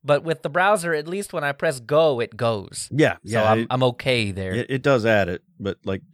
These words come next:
Speaker 2: but if you use a different browser, different computer, whatever, you,
Speaker 1: Right.
Speaker 2: you're all over again, right?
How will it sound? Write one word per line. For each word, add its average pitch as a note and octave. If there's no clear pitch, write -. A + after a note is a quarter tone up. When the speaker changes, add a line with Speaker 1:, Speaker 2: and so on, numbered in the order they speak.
Speaker 2:
but F3
if C#3
you C#3+
use C#3+
a A#2
different A#2+
browser, A2+
different A2
computer, G#2+
whatever, G2
you, -
Speaker 1:
Right. F3+
Speaker 2:
you're D#3
all B2+
over G2+
again, E2+
right? G2+